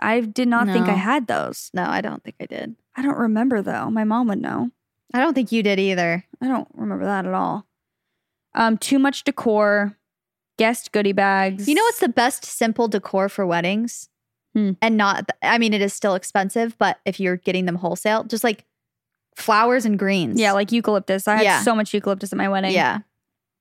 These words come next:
Speaker 1: A lot of people are actually saying videography, like, their video wasn't worth it. But I think it really depends on the videographer.
Speaker 2: Yeah.
Speaker 1: Because if they're amazing, then
Speaker 2: But think if you didn't have a video of that day.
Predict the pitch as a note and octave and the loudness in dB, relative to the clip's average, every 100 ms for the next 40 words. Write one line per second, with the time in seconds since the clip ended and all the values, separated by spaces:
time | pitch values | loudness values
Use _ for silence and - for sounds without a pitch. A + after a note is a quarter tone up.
0 | _ _ - B3 D4+ G#4+ G4+ C4 C#4 D4 | _ _ 0 2 2 2 2 2 2 0
1 | C#4 A#3+ G3 G3 G#3+ G3 G#3+ A3 G3 F3+ | 2 2 2 0 2 2 2 0 0 -2
2 | G3 G3 G3+ G3 G#3 G#3 - - - G#3+ | 0 0 0 0 0 0 -2 -6 -8 -8
3 | - - G3+ G#3+ B3+ B3+ B3 G#3+ A3 G#3 | -6 -2 0 0 0 0 0 2 0 2
4 | G#3 G#3 G3 F#3 F3 F#3+ F3+ D#3 A2+ - | 0 0 0 0 0 0 0 0 -2 -8
5 | - - _ A3+ G3+ G3 F#3+ G3+ - A3+ | -10 -12 _ -2 0 2 0 -2 -2 -2
6 | G#3 G#3+ G#3 G3 G3+ A#3 A#3+ A3 G3 G3 | 0 0 2 0 0 0 2 2 0 -2
7 | F#3+ - - - C4+ D#4+ F4 E4 A#3+ A#3+ | -4 -8 -8 -4 0 2 2 2 0 0
8 | A3+ A#3 G#3 F#3+ F3+ E3 D#3+ C#3 - G#2 | 2 0 0 2 2 2 0 -2 0 -2
9 | F#2 A3 | -2 -4